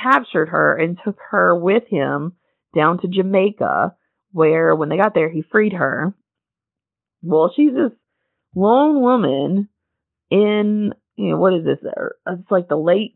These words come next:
seventeen hundreds, early eighteen hundreds. I think it's like, le-, I think it's mid to late seventeen hundreds. And she's all alone in a foreign country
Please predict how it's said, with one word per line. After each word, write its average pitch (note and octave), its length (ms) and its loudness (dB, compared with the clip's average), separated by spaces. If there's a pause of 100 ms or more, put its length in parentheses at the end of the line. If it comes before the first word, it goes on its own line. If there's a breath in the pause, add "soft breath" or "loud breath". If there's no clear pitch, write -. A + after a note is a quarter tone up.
(120)
seventeen G#3+ 500 0
hundreds, A3+ 500 -2 (640)
early G#3 420 2
eighteen A3+ 380 0
hundreds. B3 400 0 (580)
I - 60 -8
think B3 140 0
it's A3 100 -2
like, D#3+ 280 0
le-, F3 200 2
I - 600 -10
think D4 200 4
it's A3+ 200 2
mid A#3 120 4
to G3+ 80 0
late F3+ 320 2
seventeen D#3+ 340 -4
hundreds. C#3+ 300 -8 (580)
And G3 440 -6 (840)
she's C#4+ 360 -2 (220)
all A#3 340 4
alone F#3+ 540 2
in G#3 140 0
a G#3 120 -2
foreign A3+ 360 0
country F#3+ 720 -4